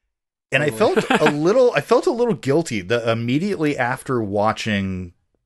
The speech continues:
Speaker 1: last night's episode. Um, uh, the spoils of war. You know, I, I got so <laughs> excited,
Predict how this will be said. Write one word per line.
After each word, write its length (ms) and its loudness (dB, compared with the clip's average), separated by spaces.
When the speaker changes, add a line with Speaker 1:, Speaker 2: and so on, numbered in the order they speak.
Speaker 1:
last 340 -2
night's 280 -4
episode. 760 -2
Um, 640 -2
uh, 220 -4
the 120 -8
spoils 560 -4
of 180 -8
war. 640 0
You 120 -10
know, 120 -8
I, 220 -4
I 80 -2
got 220 -2
so 300 -2
<laughs> 0 -
excited, 680 -2